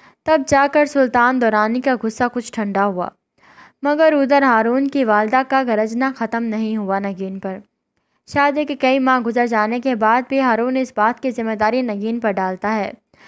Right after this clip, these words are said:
"यार, तुम तो अम्मी को हैंडल कर सकती हो, अब तो तुम्हें यहाँ छः महीने गुजर गए, तुम तो जानती हो कि वो किस तरह की हैं, कैसी बातें करती हैं। और रहा सवाल लोगों का, तो तुम्हें उनकी फ़िक्र करने की कोई ज़रूरत नहीं है,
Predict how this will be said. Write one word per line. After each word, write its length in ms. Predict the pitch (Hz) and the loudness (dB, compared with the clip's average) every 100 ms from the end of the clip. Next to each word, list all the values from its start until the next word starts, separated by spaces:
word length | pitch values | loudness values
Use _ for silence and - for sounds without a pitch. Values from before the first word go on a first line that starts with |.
| - - _ 269 | -20 -20 _ -2
"यार, 200 | 302 302 | 2 2
तुम 220 | 285 285 | 0 -2
तो 120 | 285 | 2
अम्मी 260 | 247 240 269 | 0 2 0
को 60 | |
हैंडल 300 | 269 240 233 | 2 2 0
कर 180 | 247 240 | 2 0
सकती 380 | 233 226 - 220 | 0 -6 -4 -2
हो, 300 | 226 202 - _ - - - | 0 -2 -6 _ -20 -20 -4
अब 180 | - 320 | -2 0
तो 60 | 320 | 0
तुम्हें 320 | 320 285 285 | 0 2 2
यहाँ 340 | 277 240 247 269 | 2 2 2 0
छः 280 | - 254 247 | 0 -2 0
महीने 320 | 233 214 220 | -2 -2 -4
गुजर 300 | 202 214 214 | -4 -4 -4
गए, 300 | 214 208 202 _ _ - _ - | 0 -2 -2 _ _ -20 _ -18
तुम 180 | 320 320 | -16 0
तो 140 | 311 | 0
जानती 480 | 254 240 247 233 277 | 2 2 2 0 2
हो 140 | 262 | 2
कि 160 | 262 294 | 2 -2
वो 100 | 277 | -2
किस 260 | 277 269 | -6 -6
तरह 260 | - 226 220 | -4 -2 -2
की 180 | 214 208 | -4 -6
हैं, 240 | 208 220 - _ _ - | -6 -8 -16 _ _ -10
कैसी 300 | 302 302 294 | -10 -8 -2
बातें 340 | 214 208 226 | 0 0 -2
करती 340 | 226 208 214 | -4 -8 -6
हैं। 240 | 226 208 220 _ _ - - 285 | -4 -6 -8 _ _ -20 -10 2
और 180 | 311 | 4
रहा 280 | 277 247 262 | 4 4 2
सवाल 420 | 277 254 233 247 | 2 2 4 4
लोगों 300 | 240 202 262 | 2 0 0
का, 220 | 277 277 285 | 0 0 0
तो 320 | 277 - 339 | -8 -14 -12
तुम्हें 260 | 339 339 | -12 -10
उनकी 280 | 339 311 302 | -12 -12 -16
फ़िक्र 240 | 320 285 294 | -12 -10 -10
करने 300 | 285 269 311 | -10 -12 -12
की 120 | 330 | -12
कोई 240 | - 285 | -6 -6
ज़रूरत 340 | 294 - 330 320 | -6 -6 -6 -2
नहीं 220 | 233 220 | -4 -2
है, 140 | 220 | -4